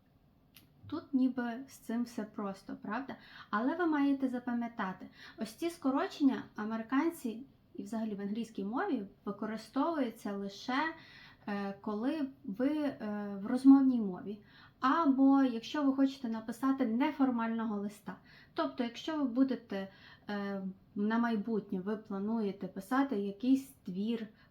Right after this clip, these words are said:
при вступі в якийсь вуз, так, чи в коледж, ви не можете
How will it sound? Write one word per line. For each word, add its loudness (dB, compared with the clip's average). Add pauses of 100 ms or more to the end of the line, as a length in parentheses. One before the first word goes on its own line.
при -2
вступі -4
в -2
якийсь -4
вуз, -6 (200)
так, -2
чи -6
в -14
коледж, -4 (640)
ви 0
не 4
можете 4